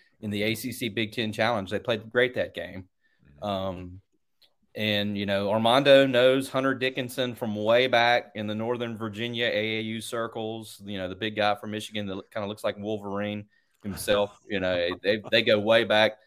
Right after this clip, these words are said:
Speaker 1: They go to middle. I remember Armando saying after the game last year, "It felt like we were playing it out in the park in middle school," is what he said about Hunter Dickinson. Um, but, yeah, I mean, if you lose to Ohio State Saturday, you are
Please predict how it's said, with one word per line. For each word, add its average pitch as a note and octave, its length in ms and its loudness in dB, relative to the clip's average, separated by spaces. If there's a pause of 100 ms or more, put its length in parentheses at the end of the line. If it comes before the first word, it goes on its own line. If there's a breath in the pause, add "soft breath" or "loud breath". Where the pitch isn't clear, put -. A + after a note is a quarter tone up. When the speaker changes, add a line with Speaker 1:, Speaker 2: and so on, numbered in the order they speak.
(200 soft breath)
Speaker 1:
They A#2 80 -4
go A#2 120 6
to A2 80 0
middle. G#2 240 0
I A2 60 4
remember A2+ 380 -2
Armando A2 420 -2
saying A2+ 280 -2
after A2 160 -4
the F2+ 60 -10
game A2 180 -2
last G#2+ 260 0
year, G2+ 120 -4
"It F#2+ 100 -8
felt A2 160 0
like A2+ 140 -2
we A#2 80 -6
were G#2 40 -6
playing A#2 280 -4
it G#2+ 160 0
out A2+ 160 4
in G2+ 80 -8
the G2+ 80 -6
park A#2+ 320 0
in F#2+ 100 -10
middle G#2+ 180 -6
school," - 320 -16 (320)
is F#2+ 120 -18
what G#2 100 -4
he F#2+ 60 -6
said F#2+ 160 -6
about F2+ 180 -4
Hunter F#2 220 -8
Dickinson. F2 540 -12 (560)
Um, F#2+ 500 -6 (240)
but, B2+ 180 4
yeah, B2+ 180 8
I A2 60 0
mean, A2+ 320 -2 (720)
if - 160 -4
you C3+ 80 4
lose G#3 220 2
to F#3 160 6
Ohio D3+ 320 4
State C3+ 260 0
Saturday, C3 360 2
you B2 260 0
are A#2 300 0